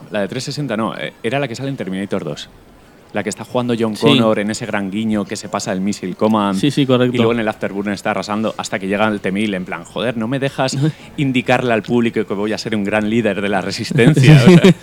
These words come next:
Speaker 1: porque está jugando también que es como, "Soy muy bueno en las cosas militares".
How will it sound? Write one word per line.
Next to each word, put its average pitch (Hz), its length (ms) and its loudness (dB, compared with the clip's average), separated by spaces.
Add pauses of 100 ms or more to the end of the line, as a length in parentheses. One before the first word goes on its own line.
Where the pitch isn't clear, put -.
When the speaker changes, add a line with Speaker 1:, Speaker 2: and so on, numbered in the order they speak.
(300)
Speaker 1:
porque 123 160 0
está 123 160 0
jugando 147 340 4
también 131 300 2
que 135 80 -4
es - 80 -6
como, 101 280 -6 (320)
"Soy - 200 -4
muy 107 180 2
bueno 104 220 4
en 95 60 -2
las 87 120 -8
cosas 98 240 -6
militares". 90 480 -4